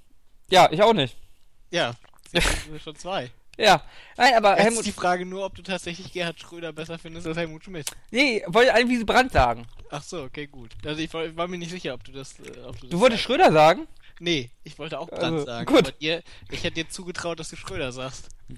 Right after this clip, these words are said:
Speaker 1: Nein, so eine rechte Socke bin ich nicht.
Speaker 2: Hm.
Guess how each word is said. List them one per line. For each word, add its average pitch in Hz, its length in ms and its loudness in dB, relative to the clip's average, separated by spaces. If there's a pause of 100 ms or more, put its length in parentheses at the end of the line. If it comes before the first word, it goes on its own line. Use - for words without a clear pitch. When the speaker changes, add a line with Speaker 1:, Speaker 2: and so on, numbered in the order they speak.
(540)
Speaker 1:
Nein, 156 680 6
so 165 60 0
eine 196 140 -2
rechte 175 240 0
Socke 147 240 -2
bin 131 160 -8
ich 131 120 -12
nicht. 123 240 -14 (380)
Speaker 2:
Hm. - 180 -20